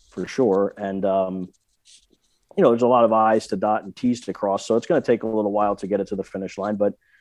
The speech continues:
um, they're getting there, and both guys really do want the fight. They don't wanna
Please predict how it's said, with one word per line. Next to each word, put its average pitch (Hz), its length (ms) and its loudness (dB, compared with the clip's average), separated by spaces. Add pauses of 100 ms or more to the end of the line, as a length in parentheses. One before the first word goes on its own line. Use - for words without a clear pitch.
(260)
um, 107 460 0
they're 151 120 2
getting 139 300 2
there, 131 240 4
and 110 140 -4
both 131 260 0
guys 123 360 -2
really 120 360 0
do 120 220 -2
want 113 300 -4
the 101 80 -8
fight. 110 360 -2
They 107 120 -2
don't 120 160 2
wanna 110 260 0